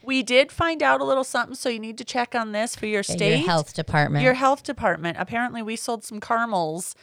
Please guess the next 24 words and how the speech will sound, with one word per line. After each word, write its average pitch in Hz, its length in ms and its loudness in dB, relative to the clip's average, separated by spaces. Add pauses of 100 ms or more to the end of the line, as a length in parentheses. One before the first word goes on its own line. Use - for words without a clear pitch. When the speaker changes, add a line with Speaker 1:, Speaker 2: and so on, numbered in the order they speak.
(220)
Speaker 1:
and 160 380 0
now 185 180 6
we're 214 100 4
out 180 220 8
of 151 120 4
'em, 165 120 2
which 170 180 -4
is 170 140 -6
great. 156 360 0
But 160 200 2
we 214 80 -2
had 185 160 2 (160)
packaged 240 600 2
caramels 185 520 2
that 175 120 2
we 170 120 -2
had 160 100 0
purchased 165 460 -2
from 170 180 2
the 175 80 -2
same 165 420 0
wholesale 170 380 0
place 156 400 -2
Speaker 2:
Mm-hmm. 170 220 -2